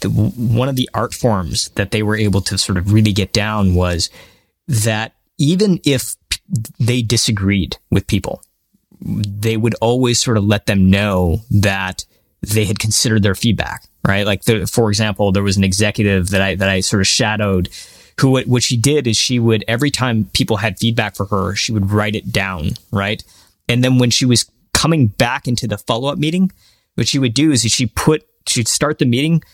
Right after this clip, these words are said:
by putting all that feedback up, right? Like, she would literally project all the feedback and she'd say, "Here are all the things that I heard during our last meeting. And here, here's what I ended up doing with that feedback." And it wasn't always like,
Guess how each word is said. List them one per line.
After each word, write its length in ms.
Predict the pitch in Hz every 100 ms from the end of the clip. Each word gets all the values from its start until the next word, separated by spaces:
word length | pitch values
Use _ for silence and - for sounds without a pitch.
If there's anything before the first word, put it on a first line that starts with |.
| -
by 100 | 117
putting 280 | - 139 131
all 200 | 120 143
that 220 | 147 -
feedback 400 | 139 120 113 -
up, 220 | 110 101 - - - 98
right? 120 | 104
Like, 120 | 104
she 100 | -
would 140 | 107
literally 220 | 123 131 117
project 360 | 113 117 107
all 180 | - 117
the 60 | 104
feedback 520 | 127 107 101 92 - _ _ -
and 100 | 110
she'd 80 |
say, 120 | - 113
"Here 200 | 143 151
are 60 |
all 80 | 151
the 80 | 120
things 260 | - 123 110
that 100 | 92
I 60 |
heard 560 | - - 117 87 64 - -
during 200 | 107 104
our 100 | 95
last 320 | 92 87 -
meeting. 320 | 101 95 - - - - _ _ 113
And 480 | 113 113 110 107 - 95
here, 360 | - 143 151 -
here's 300 | - 143 120
what 100 | 131
I 80 |
ended 240 | 104 120 110
up 160 | 90 -
doing 300 | 120 120 110
with 120 | 95
that 200 | 98 -
feedback." 460 | 131 123 - - - -
And 100 | -
it 80 | 147
wasn't 280 | 165 156 147
always 340 | 143 131 113
like, 260 | 113 104